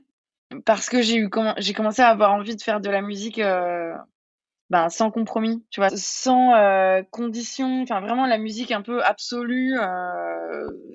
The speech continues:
de mes rêves, quoi. Et, euh, et inévitablement, euh, ben, on est deux êtres humains, euh, différents, donc nos rêves, euh,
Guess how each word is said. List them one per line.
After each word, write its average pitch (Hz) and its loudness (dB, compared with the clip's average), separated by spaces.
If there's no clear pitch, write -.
de 190 4
mes 202 6
rêves, 233 6
quoi. 175 0
Et, 185 -2
euh, 180 4
et 180 -6
inévitablement, 214 4
euh, 196 0
ben, 190 -4
on 196 -14
est 185 -8
deux 202 -8
êtres 202 -8
humains, 220 0
euh, 180 -2
différents, 247 4
donc 208 -2
nos 202 0
rêves, 226 4
euh, 180 2